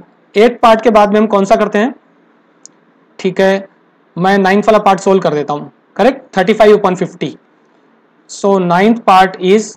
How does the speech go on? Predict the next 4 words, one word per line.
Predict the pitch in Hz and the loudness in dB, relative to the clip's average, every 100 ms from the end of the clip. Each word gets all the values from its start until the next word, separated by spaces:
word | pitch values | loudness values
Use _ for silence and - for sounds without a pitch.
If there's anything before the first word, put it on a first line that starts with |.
| _ _ _ _ _ _ _ _ _ _ _ _ _ _ _ _ _ - | _ _ _ _ _ _ _ _ _ _ _ _ _ _ _ _ _ -4
thirty-five | 180 180 196 175 170 202 202 | -2 0 0 0 0 0 -2
upon | 180 - 175 175 | -8 -2 -2 -2
fifty। | 175 - 131 - _ _ _ | -8 -8 -10 -12 _ _ _
ओके, | 160 170 170 | -4 -4 -4